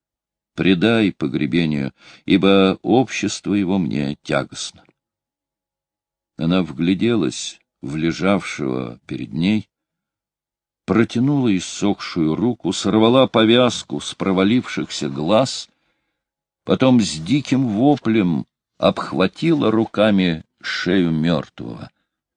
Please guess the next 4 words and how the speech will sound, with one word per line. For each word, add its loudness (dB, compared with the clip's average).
Она 2
вскрикнула -4
еще -4
раз, 0